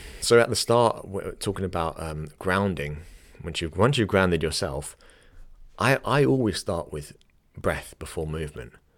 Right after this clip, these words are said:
Be mindful of where the students have come from or, or where they're going. So, for example, if it's a morning class, maybe starting everyone on their backs for five minutes breathing is not the best idea 'cause they wanna go back to sleep.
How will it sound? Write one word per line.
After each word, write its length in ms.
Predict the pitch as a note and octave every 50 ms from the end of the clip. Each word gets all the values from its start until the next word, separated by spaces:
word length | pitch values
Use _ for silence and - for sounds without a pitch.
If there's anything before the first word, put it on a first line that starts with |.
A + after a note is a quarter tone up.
| _ _ _ _ _ _ _ _ _ _ _ _ _ _ _ _ _ _ - -
Be 120 | - A#2+
mindful 480 | C#3 C#3+ B2+ C3 C#3 C#3+ C#3+ - G#2 G2+
of 80 | F2+ F#2+
where 100 | F#2+ F2+
the 80 | F2
students 460 | - - - G2 F#2 F2 D#2+ D2 -
have 100 | - D#2
come 240 | - - F2 E2+ E2
from 280 | D#2+ - - - - - - _ _ _ _ _ _ _ _ _ _
or, 100 | - E2+
or 180 | - F2 F2+ F#2
where 160 | F#2 E2+ E2
they're 120 | D#2+ D#2+
going. 380 | D#2 - F2 D#2+ C#2+ C2+ C2 - -
So, 260 | - - F2+ D2 C#2+
for 140 | - - F#2+
example, 460 | - G#2 F2+ F2 D2 - D2+ D#2+ - _ _ _ _ - - _ _ _ _ _ _ _ _ _
if 220 | - G#2 G2 F#2 F#2+
it's 160 | F#2 - -
a 60 | F#2+
morning 400 | G2 G2 G2 G2 F#2 E2+ E2 D2+
class, 420 | - - D2 C#2 B1+ C2 D2+ - - - _
maybe 640 | - F#2 F#2 F#2+ G2+ G#2+ A2 A2 A2 G2+ - G2 F2 E2
starting 640 | - - - - - G#2 G2 G2 F#2+ - E2+ F2 E2+
everyone 720 | E2+ D#2+ D#2 E2+ E2 E2 D#2+ D#2 D#2 D#2 D#2+ D#2+ D#2 D2+ -
on 140 | D#2+ D#2+ D2+
their 120 | D2+ D2+
backs 360 | - - F#2 F2 - - -
for 100 | - F2+
five 340 | - - F2 E2 E2 D#2+ D2+
minutes 300 | D#2+ D#2 D#2 D2+ - -
breathing 440 | - - F2 F2 E2+ D#2 C#2+ D2 C#2+
is 140 | D2 D2 -
not 260 | F2+ D#2 - - -
the 80 | - D2+
best 320 | - D2 C#2+ - - -
idea 360 | C#2+ D#2 E2 F#2 F2 D#2 D#2
'cause 180 | D2+ - - D2+
they 80 | D#2
wanna 240 | D#2+ D#2 D2+ D2+ D2+
go 100 | - D2
back 200 | C#2 C#2 - _ -
to 80 | -
sleep. 380 | - - A2 G2 - - -